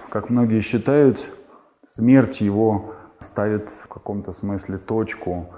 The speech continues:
в истории, м, Ренессанса. Начинается, да, уже началось новое время, уже начинается какая-то новая эпоха, время рождения экспериментальной науки и так далее. Всё это позже.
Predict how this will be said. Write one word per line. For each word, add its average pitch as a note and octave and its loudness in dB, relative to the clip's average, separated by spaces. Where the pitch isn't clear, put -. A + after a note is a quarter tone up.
в F2+ -12
истории, F2+ -6
м, E2 -12
Ренессанса. G#2 -2
Начинается, A2+ 2
да, B2 2
уже G#2+ 2
началось C#3+ 4
новое G#2 2
время, A#2 2
уже G2 -2
начинается G#2 -4
какая-то G#2+ -4
новая G#2 0
эпоха, G2+ 0
время G2 -2
рождения F#2+ -4
экспериментальной G2+ -6
науки G#2+ 0
и - -6
так F#2+ -8
далее. G#2+ 0
Всё G2+ -8
это G2 -6
позже. G#2 -4